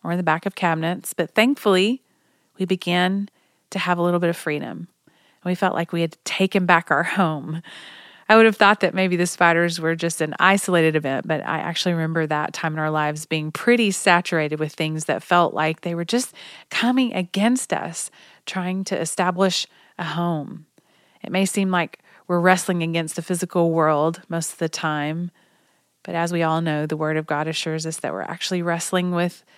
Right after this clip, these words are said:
the spirit realm that we can't see. Ephesians six ten through eighteen, it says,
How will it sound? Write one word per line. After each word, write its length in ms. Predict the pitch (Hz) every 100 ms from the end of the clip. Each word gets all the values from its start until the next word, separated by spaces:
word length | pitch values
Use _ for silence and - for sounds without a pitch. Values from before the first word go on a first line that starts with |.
| _ -
the 100 | 214
spirit 480 | - 269 277 254
realm 320 | 202 185 190 202
that 140 | 185
we 100 | 190
can't 340 | - 196 185
see. 560 | 165 - 220 175 165 190 - _ _ _ _
Ephesians 600 | 175 - 185 180 170 170
six 400 | - 190 - - -
ten 500 | - 180 170 170 175
through 160 | 180 160
eighteen, 600 | 170 160 - 180 165 156
it 120 | -
says, 400 | - 160 156